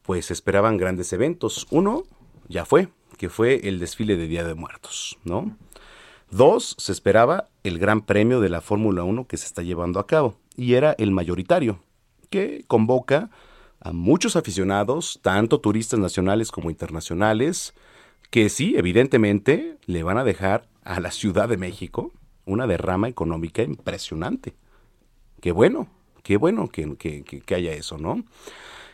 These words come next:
Em, y además que, bueno, los, eh, eventos abiertos ya reabrieron.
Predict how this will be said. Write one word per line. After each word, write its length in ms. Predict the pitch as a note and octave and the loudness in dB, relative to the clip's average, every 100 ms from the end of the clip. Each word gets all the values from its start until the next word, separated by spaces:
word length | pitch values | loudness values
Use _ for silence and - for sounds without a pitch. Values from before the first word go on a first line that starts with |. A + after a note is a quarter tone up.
| _ | _
Em, 760 | G#2+ A2+ A#2 A#2 A#2+ A#2 A#2+ - | 2 4 6 4 4 4 4 2
y 100 | C3 | 6
además 520 | B2+ B2+ F3+ G#3+ G#3 - | 6 8 6 4 2 2
que, 340 | A2 F#2+ F#2+ | 4 4 4
bueno, 240 | A2+ A2+ | 4 4
los, 480 | G2+ F#2+ - - - | 4 0 -4 -8 -6
eh, 160 | G#2+ G2 | 0 2
eventos 340 | F#2+ A#2 A#2 C3 | 4 2 2 2
abiertos 720 | C3 A#2 B2 D#3 - - G#2+ - - | 2 2 2 -2 -4 -10 -14 -18 -16
ya 440 | F2+ F#2 F2 F2 | -6 -4 -2 -2
reabrieron. 520 | F2 F#2 A2+ A2+ G#2 | -2 0 0 0 -2